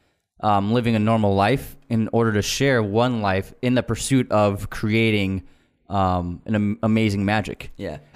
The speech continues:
Speaker 2: And again, we, towards the end of the movie, the movie kinda takes over as Rupert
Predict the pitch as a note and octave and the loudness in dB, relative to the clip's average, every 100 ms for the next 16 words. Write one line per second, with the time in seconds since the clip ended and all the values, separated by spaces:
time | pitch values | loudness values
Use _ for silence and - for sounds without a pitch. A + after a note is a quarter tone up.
0 | - - C3+ C#3 C#3+ C#3 A2 F#2 - _ | -14 -6 -6 -4 -4 -4 -6 -10 -16 _
1 | _ - - - _ - A2+ B2+ C3 A#2 | _ -20 -20 -20 _ -14 -6 -4 -4 -8
2 | A2 - C3 G#2+ A#2+ A2 G#2+ D3 F3 B2+ | -10 -4 -2 -2 -4 -2 0 0 0 -2
3 | G2 G#2+ A2 A2 A2+ G#2 G2+ A2 - G#2+ | -4 -4 -4 -6 -6 -6 -6 -6 -2 -2
4 | G2+ G2 F#2+ F2 G2+ F2 F#2+ F#2 | 0 -2 -2 -6 -10 -8 -10 -10